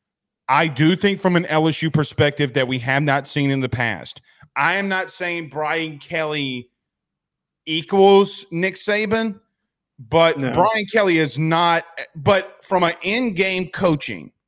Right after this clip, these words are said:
Speaker 1: they are pretty much, they, I mean, Brian Kelly is not a dummy.
Speaker 2: No, he doesn't make a lot of bad decisions.
Speaker 1: He
Speaker 2: He's pretty
Speaker 1: doesn't make a lot of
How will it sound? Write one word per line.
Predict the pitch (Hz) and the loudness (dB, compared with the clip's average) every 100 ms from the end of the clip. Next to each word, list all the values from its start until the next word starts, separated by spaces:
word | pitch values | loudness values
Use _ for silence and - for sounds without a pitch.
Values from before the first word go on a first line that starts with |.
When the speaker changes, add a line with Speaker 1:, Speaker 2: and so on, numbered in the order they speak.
| _ _ _ _ _ _ _ 120 107 | _ _ _ _ _ _ _ -20 -2
Speaker 1:
they | 151 160 | 2 4
are | 170 | 4
pretty | 156 170 165 | 4 2 2
much, | 151 139 - - - - _ _ _ _ _ | 2 0 -2 -14 -18 -20 _ _ _ _ _
they, | - - 127 143 143 | -20 -18 -2 0 2
I | 180 | 2
mean, | 190 170 | 2 2
Brian | 123 226 262 | 4 4 4
Kelly | 208 214 202 175 | 0 0 2 -2
is | 139 | -4
not | 156 151 | 0 0
a | 143 | 0
dummy. | 113 123 98 76 - _ _ _ _ _ _ _ _ _ - | -2 -4 -6 -12 -20 _ _ _ _ _ _ _ _ _ -2
Speaker 2:
No, | 185 180 | 4 6
he | 175 | 6
doesn't | 202 208 | 4 4
make | 190 | 4
a | |
lot | 175 170 | 6 6
of | |
bad | 165 165 | 4 2
decisions. | 139 180 160 131 113 - - | 0 -6 -6 -6 -12 -14 -2
Speaker 1:
He | 147 | 0
Speaker 2:
He's | 156 | 4
pretty | 165 165 | 6 6
Speaker 1:
doesn't | 151 | 4
make | 170 156 | 2 4
a | |
lot | |
of | 147 | 4